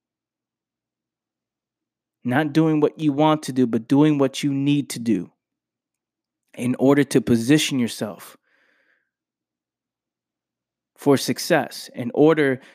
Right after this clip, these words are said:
to put, to put yourself in the right position in life, to build that solid foundation that now you can, you can, you can build something together with somebody down the road.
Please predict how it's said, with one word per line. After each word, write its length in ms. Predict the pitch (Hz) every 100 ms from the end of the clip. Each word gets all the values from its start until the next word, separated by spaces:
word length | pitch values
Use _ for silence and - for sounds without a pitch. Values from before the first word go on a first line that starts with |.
| -
to 100 | -
put, 360 | - 127 113 -
to 120 | 131
put 340 | - 160 156 151
yourself 680 | 135 - 139 123 - - _ _ _ _ _ _ _ _ _ _ _ _ _ _ _ _ _ _ _ _ _ _ _ _ _ _ _ _ _ _ _
in 80 | 143
the 80 | 135
right 220 | 135 147
position 500 | 139 123 131 - 117
in 100 | 113
life, 460 | 143 175 - - - _ _ _ _ _ _ _ _ _ _ _ _ _ _ _ _ _ _ _ _ _ _ _ _ -
to 100 | 131
build 340 | 120 160 156
that 180 | 143 120
solid 420 | - 131 143 143
foundation 1080 | - 151 139 139 131 165 170 - 123 113 120 _ _ _ _ _ _ _ _ _ _ _ _ _ _ _ _ -
that 120 | 117
now 400 | 123 139 160 147
you 180 | 131 127
can, 300 | - 117 110
you 160 | 131 127
can, 300 | - 120 110
you 140 | 127
can 240 | - 120 113
build 400 | 120 147 147 -
something 460 | - 135 123 123
together 420 | - 120 143 135
with 140 | 120 120
somebody 420 | - 123 117 117
down 300 | 117 107 117
the 80 | 123
road. 420 | 147 156 120